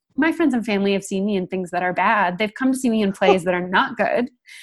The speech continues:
Some of them are honest, and some of them are like, "That was great," but you can always tell. But I had all, you know, my three older brothers and their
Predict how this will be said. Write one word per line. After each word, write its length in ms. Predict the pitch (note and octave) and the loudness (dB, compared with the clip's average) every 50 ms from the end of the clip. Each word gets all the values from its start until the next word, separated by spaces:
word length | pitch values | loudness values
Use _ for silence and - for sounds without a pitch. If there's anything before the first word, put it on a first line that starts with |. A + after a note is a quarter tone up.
| - - | -20 -6
Some 220 | - - E4+ F4+ F#4+ | 0 4 6 6 8
of 120 | F#4 D#4+ | 8 8
them 140 | D#4 C#4 B3 | 8 8 8
are 60 | G#3+ | 8
honest, 640 | F3 F3 F3 F3 F3+ F#3+ G3+ C4 E4+ F4 F4 - - | 6 6 4 4 4 4 4 6 4 4 2 2 2
and 100 | C#4 - | 2 4
some 200 | - C#4+ C4+ C4+ | 6 6 6 6
of 80 | C#4 | 6
them 160 | C#4 C#4+ C#4 C4 | 6 6 4 4
are 60 | C4+ C4+ | 2 2
like, 200 | C4 C4 C4 - | 0 -2 0 2
"That 240 | - - - - G4 | 2 4 4 4 4
was 260 | G4 G#4 G#4 G4+ - - | 2 0 0 -2 -2 0
great," 460 | - G#4 A4+ A4+ G#4+ F#4 C4 - - | 2 4 6 6 6 6 6 4 4
but 140 | - G#3 C4 | 4 4 4
you 80 | C4+ | 2
can 160 | B3+ - D4+ D#4+ | 2 2 4 6
always 300 | F4 F#4+ F#4 D#4+ D#4 - | 6 8 8 6 6 4
tell. 520 | - D4+ C#4+ C4 G3+ F3 F3 F3 F#3+ - _ - - - - - _ - | 4 6 6 6 6 4 2 0 -2 -6 _ -20 -20 -20 -20 -2 _ 4
But 200 | B3 B3 A#3 - - - - _ - | 6 6 6 4 0 -8 -10 _ 2
I 160 | - A#3+ B3+ | 4 4 6
had 180 | A#3+ C4 B3+ B3+ | 6 6 6 6
all, 240 | - - G#3+ - | 6 6 6 4
you 100 | B3 B3+ | 4 2
know, 100 | A#3 A3+ A3 | 0 2 2
my 200 | G#3+ G#3+ A3+ A3 - _ _ - | 2 2 0 -2 -4 _ _ -2
three 200 | A3 A#3+ C4 B3+ | 0 2 4 4
older 260 | B3 A#3+ G3+ G#3+ G#3 | 4 4 4 4 2
brothers 460 | G3 G3+ G3 G#3 G3 G3 G3 G3 F3 | 4 6 6 6 6 6 4 4 2
and 180 | F#3+ F#3+ F#3+ F#3 | 0 -2 -2 -2
their 380 | F#3 F#3+ F#3 F#3 F#3+ F#3 F#3 | -2 -2 -2 -2 -2 -2 -4